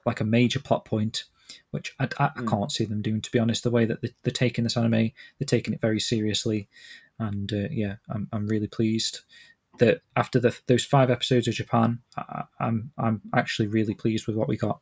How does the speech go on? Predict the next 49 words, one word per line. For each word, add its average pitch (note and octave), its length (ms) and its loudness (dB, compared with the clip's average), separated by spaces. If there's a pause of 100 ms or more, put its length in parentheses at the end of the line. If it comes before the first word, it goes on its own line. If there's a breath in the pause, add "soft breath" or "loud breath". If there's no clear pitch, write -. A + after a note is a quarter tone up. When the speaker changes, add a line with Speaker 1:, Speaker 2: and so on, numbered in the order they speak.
(100)
Speaker 2:
Yeah, A2 240 -4 (100)
same, G2+ 400 -2
absolutely. G2+ 580 -8
Speaker 1:
So - 180 -2
that's - 300 -2
gonna F3 180 2
wrap E3+ 220 2
up - 100 -4
the - 60 -8
show D3+ 220 6
nicely D3 360 6
now, C#3+ 160 8
guys. C#3+ 280 6
So D3+ 100 6
if D3+ 140 2
you D#3+ 80 6
do F#3 140 4
want E3 200 2
to - 120 -2
leave D3 160 6
any D3 260 8
of B2 80 4
your C#3 180 6
own C#3+ 120 8
comments C#3+ 420 4
there C#3 180 4
that C#3 80 -2
we're B2+ 80 -2
gonna A#2+ 140 0
read A#2+ 200 6
out A#2+ 320 6
this - 140 0
time B2 180 2
next - 280 -2
week, F3+ 340 0 (520 soft breath)
do C3 100 0
so B2+ 300 4
over B2 260 6
on A#2+ 80 4
the A#2+ 60 2
Shonen C3 240 2
Dojo B2 220 2
forums. D#3+ 720 4 (380 loud breath)
Reply C3 400 4
to B2+ 280 2
the A#2 360 0 (120)
episode - 300 -4
five D3 400 4
topic D#3 480 0